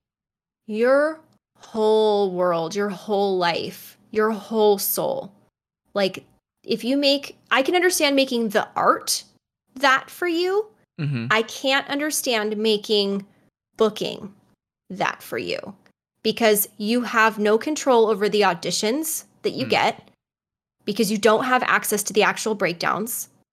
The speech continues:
Speaker 2: Mm-hmm.
Speaker 1: Only agents and casting directors have that. So you don't have access to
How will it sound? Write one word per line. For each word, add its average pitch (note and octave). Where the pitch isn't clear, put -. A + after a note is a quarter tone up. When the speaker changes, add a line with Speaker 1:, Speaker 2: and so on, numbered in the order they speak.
Speaker 2:
Mm-hmm. C3
Speaker 1:
Only G#3
agents A3
and A#3
casting G3+
directors G3
have -
that. -
So -
you A#3
don't C#4
have D4
access A#3
to -